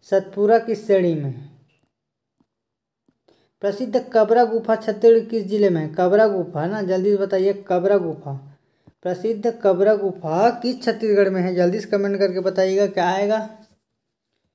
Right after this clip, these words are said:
रायगढ़, बिल्कुल सही है। कैलाश गुफा में किस संत ने तपस्या की थी? कैलाश गुफा में किस संत ने, गहिरा गुरु, बिल्कुल सही। जितने लोगों का आंसर आया है, नाइंटी परसेंट लोगों का आ रहा है।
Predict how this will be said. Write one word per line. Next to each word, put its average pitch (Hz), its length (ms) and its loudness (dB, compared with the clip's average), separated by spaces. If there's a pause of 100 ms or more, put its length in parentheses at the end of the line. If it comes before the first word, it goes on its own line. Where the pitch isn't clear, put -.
(920)
रायगढ़, 175 520 -2 (520)
बिल्कुल 175 340 -4
सही 156 240 -10
है। 139 260 -12 (1000)
कैलाश 214 440 -2
गुफा 226 320 -2
में 226 240 -4
किस 254 300 -4
संत 226 220 0
ने 226 140 -4
तपस्या 208 460 0
की 175 240 -4
थी? 165 180 -14
कैलाश 190 380 0
गुफा 208 280 -2
में 208 220 -4
किस 214 240 -8
संत 208 240 -2
ने, 202 200 -6 (120)
गहिरा 196 400 4
गुरु, 196 260 2 (640)
बिल्कुल 196 340 -2
सही। 214 300 -6
जितने 208 380 -6
लोगों 220 240 2
का 220 120 -4
आंसर 220 300 0
आया 220 100 2
है, 214 100 -2
नाइंटी 190 420 -2
परसेंट 202 360 0
लोगों 170 260 0
का 156 140 -4
आ 139 80 -4
रहा 139 120 -4
है। 127 220 -12